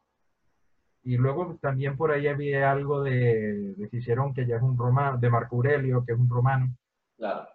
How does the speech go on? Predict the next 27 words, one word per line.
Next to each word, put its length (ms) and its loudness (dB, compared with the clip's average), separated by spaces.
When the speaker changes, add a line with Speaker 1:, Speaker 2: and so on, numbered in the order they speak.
Speaker 1:
Este, 920 0
pero 340 2
Epicuro 600 2
es 320 0
uno 220 -2
de 80 4
estos 180 0
señores 380 -2
que 100 -4
los 240 -4
filósofos 960 -4
o 160 0
los 180 4
historiadores 520 4
de 60 0
la 100 -2
filosofía 560 -4
le 120 -4
han 120 -6
llamado 340 -4
escuelas 480 -2
post-aristotélicas. 1000 -6
Y 120 -12
que 200 -6
fíjate 560 -4
que 140 2
el 200 -6